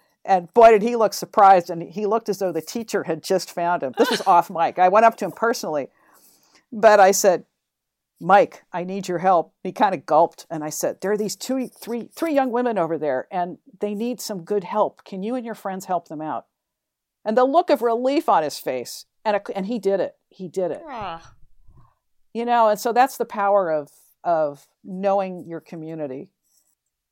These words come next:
Speaker 1: and working with them.
Speaker 2: Mm-hmm.
Speaker 1: I mean, I think, you know, how I think about leadership, to me, a lot of it is about empowerment. Empowerment, for example, of the musicians.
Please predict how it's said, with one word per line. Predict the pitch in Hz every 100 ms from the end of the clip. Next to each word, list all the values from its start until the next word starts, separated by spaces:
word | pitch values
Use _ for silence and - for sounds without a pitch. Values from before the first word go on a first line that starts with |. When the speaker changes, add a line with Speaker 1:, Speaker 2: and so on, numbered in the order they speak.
| _ _ _ _ -
Speaker 1:
and | 175 196
working | 294 311 285
with | 277 311
them. | 123 117 _ _ _ _ _ 214
Speaker 2:
Mm-hmm. | 208 208 214 185 175 _ _ _ _ _ _ _ -
Speaker 1:
I | 226
mean, | 233
I | 233
think, | 240 277 - _
you | 254
know, | 247 202 196
how | 190 240
I | 214
think | 247 226
about | 190 185 147
leadership, | 214 285 - 165 143 _ -
to | 214
me, | 254 415
a |
lot | 185 269
of | 302
it | 175
is | 170 190
about | 180 196
empowerment. | 190 156 - 214 294 233 175 156 _ 196
Empowerment, | - 202 220 196 -
for | 185
example, | 156 139 185
of | 160
the | 175
musicians. | 160 151 147 147 214 254 -